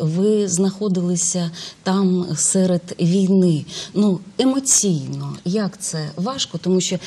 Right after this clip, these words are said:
я розумію, коли ви знаходитеся безпосередньо, ну, мабуть, те, що відбувається, не так лякає, як потім, коли вже таке осмислення.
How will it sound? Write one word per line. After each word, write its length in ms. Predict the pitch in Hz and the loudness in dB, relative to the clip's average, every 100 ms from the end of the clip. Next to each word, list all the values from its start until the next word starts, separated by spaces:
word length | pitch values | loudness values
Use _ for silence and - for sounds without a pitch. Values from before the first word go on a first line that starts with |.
| - - | -8 0
я 160 | 214 | 2
розумію, 420 | 247 220 233 196 170 | 2 0 0 0 2
коли 220 | 175 185 | 2 2
ви 120 | 196 | 2
знаходитеся 840 | 180 190 214 190 180 180 - 185 - | 2 0 0 2 2 0 0 2 2
безпосередньо, 1040 | 190 - - 202 220 262 294 220 156 151 - - - - | 2 2 0 0 2 4 4 4 4 2 -4 -14 -6 0
ну, 140 | 226 240 | 4 4
мабуть, 720 | 226 226 233 202 208 202 - - | 4 2 0 0 0 -2 -8 0
те, 140 | 233 | 0
що 180 | - 208 | 2 0
відбувається, 720 | 190 185 208 220 214 196 196 | 0 0 0 0 0 0 0
не 140 | 208 | -2
так 320 | 214 202 165 165 | -4 -6 -4 -4
лякає, 580 | 165 165 214 202 170 - | -4 -4 -6 -4 -2 0
як 260 | 170 175 | -2 -2
потім, 460 | - 220 220 220 160 | -6 -4 -4 -2 -4
коли 240 | 170 170 | -2 -4
вже 180 | 165 156 | -2 -4
таке 340 | - 165 170 165 | -6 -4 -2 -2
осмислення. 920 | 175 - 190 175 - 143 143 139 143 | -2 0 2 2 0 -6 -6 -6 -8